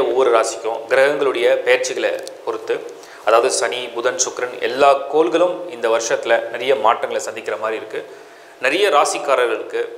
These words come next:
நிறைய திருப்பங்களை ஏற்படுத்தக்கூடிய ஒரு ஆண்டு இரண்டாயிரத்தி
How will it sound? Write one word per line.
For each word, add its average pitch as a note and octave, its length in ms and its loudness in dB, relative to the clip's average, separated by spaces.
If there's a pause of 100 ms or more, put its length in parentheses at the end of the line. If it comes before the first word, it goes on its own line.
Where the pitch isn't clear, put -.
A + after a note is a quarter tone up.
(160)
நிறைய A#2+ 240 -4 (360)
திருப்பங்களை C#3+ 520 0
ஏற்படுத்தக்கூடிய A2 640 -2 (160)
ஒரு G#2+ 120 2 (100)
ஆண்டு C3 240 2 (180)
இரண்டாயிரத்தி A2+ 420 0